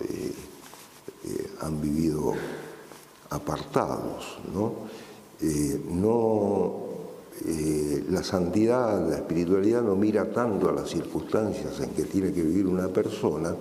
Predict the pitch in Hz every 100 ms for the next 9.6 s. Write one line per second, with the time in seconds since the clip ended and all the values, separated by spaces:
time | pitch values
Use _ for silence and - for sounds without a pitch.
0 | - - - - - - - 107 101 110
1 | 113 117 110 98 95 92 90 90 92 92
2 | 92 - 117 113 110 - 92 78 78 76
3 | 78 98 95 78 - - - 95 - 87
4 | 87 110 104 113 107 - - - - -
5 | - - - - - - - - 120 117
6 | 127 123 104 107 110 - - 92 82 92
7 | 92 - - - 135 123 135 127 127 127
8 | 117 - - - - 90 95 95 113 -
9 | 117 107 101 98 101